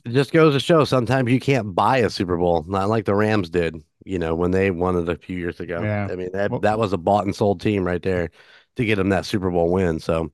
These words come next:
Speaker 2: Yeah, Dallas tried that, what, about five or six years ago, something like that. They had all those
Speaker 1: <laughs>
Speaker 2: superstars on there and just went to shit. I don't even think they made the playoffs.
Speaker 1: And Cleveland did the same thing.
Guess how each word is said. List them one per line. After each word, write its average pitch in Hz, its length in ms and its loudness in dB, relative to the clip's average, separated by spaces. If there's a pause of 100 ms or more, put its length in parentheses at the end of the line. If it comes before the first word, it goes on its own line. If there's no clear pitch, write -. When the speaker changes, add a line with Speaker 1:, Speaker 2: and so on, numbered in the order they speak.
(480)
Speaker 2:
Yeah, 113 160 -8
Dallas 117 440 -2
tried 107 240 -4
that, 107 200 -6
what, 104 160 -8
about 98 280 -10
five 107 260 -6
or 104 80 -8
six - 280 -10
years 107 220 -8
ago, 110 320 -4
something 110 260 -12
like 107 120 -12
that. 113 300 -6
They 104 100 -8
had 101 120 -6
all 104 100 -4
those 101 320 -6
Speaker 1:
<laughs> - 0 -
Speaker 2:
superstars 110 640 -6
on 110 180 -4
there 110 240 -4
and 98 240 -12 (720)
just - 240 -8
went 110 160 -4
to 101 100 -2
shit. 107 280 -4
I 101 100 -2
don't 101 200 -6
even 98 120 -10
think 104 160 -12
they 98 100 -10
made 98 180 -10
the 92 60 -8
playoffs. 104 640 -10 (720)
Speaker 1:
And 101 300 0
Cleveland 117 400 2
did 110 100 2
the 110 80 -2
same 110 260 0
thing. 123 260 0